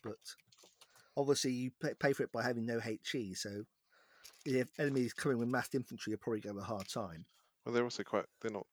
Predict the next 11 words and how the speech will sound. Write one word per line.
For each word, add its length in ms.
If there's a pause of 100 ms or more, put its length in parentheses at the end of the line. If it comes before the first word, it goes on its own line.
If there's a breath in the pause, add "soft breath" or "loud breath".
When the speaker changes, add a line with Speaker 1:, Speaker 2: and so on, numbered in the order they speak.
(460 soft breath)
Speaker 2:
cheap, 240
cheap, 240
are 140
they? 180 (1400 loud breath)
Speaker 1:
No, 340
so 160
I 20
mean, 160 (760 loud breath)
like 120
I 20
say 300